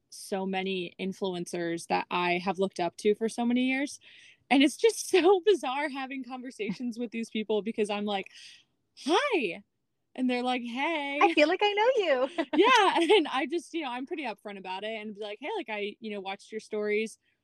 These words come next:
Speaker 1: for years and I know everything about you." And it kind of, kind of makes sense when I, when I have my book, because it can almost be reciprocal, you know, if they, if they buy a book or something, then they can know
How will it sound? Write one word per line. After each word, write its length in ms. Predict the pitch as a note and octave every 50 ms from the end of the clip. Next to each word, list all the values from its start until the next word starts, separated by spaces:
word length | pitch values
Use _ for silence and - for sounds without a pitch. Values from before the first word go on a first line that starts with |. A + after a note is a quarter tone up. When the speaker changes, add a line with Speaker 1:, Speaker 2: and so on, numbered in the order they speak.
| _ _ _ _ _ _ _
Speaker 1:
for 100 | - B3
years 520 | A#3+ A#3 A#3 C#4 E4 C#4+ A#3 G#3 G3+ - - -
and 400 | - G#3+ G#3 G3+ G3+ G3+ G3+ -
I 160 | - - G3+ G3+
know 140 | G3+ G#3
everything 320 | G3+ G3+ F#3+ G#3+ G#3 G#3+ G#3+
about 240 | G3+ G#3+ A#3 A#3+ -
you." 240 | G3 F#3+ F#3+ F#3
And 100 | F#3 F#3
it 140 | F#3+ F#3+ -
kind 200 | - G#3 G3+ G3
of, 140 | G3+ G3 F#3 _ _ _ _ _ _ -
kind 120 | F4+ G4
of 60 | G4+
makes 200 | F4 D#4+ D#4 -
sense 300 | - C4+ B3+ C4 - -
when 100 | B3 A3+
I, 320 | G#3+ G#3 G3+ G3+ G#3 G3+ - _
when 120 | - A3+ A3+
I 60 | G#3+
have 160 | G#3+ A3 G#3+ G#3+
my 140 | G3+ F#3+
book, 260 | F3+ E3 A3+ G#3+ G#3+ - _
because 520 | F#3+ F#3+ - G#3 F#3 F#3 F3+ - - - G#3 - -
it 160 | - G#3+ G#3+
can 100 | - A3
almost 280 | G#3 G3+ G3 G3 F#3+ -
be 140 | - F#3+ F#3
reciprocal, 600 | F3+ F3+ - F#3 F3+ - F#3 - - F3 F3 F3
you 100 | F3+ F#3
know, 160 | F3 F3 F3
if 120 | F3 - -
they, 260 | E3+ F3 F3+ F3+ - -
if 140 | G3+ -
they 120 | - G3+ G3
buy 200 | F3 F#3 F#3 F#3
a 100 | F3+ F3+
book 240 | - F#3+ F#3 - -
or 60 | F#3
something, 380 | - - F3+ F3+ - F#3 F#3+
then 140 | F#3 F3+ F3+
they 100 | F3+ F3+
can 160 | - - F#3+
know 280 | F3+ F3 E3+ F3 F3 -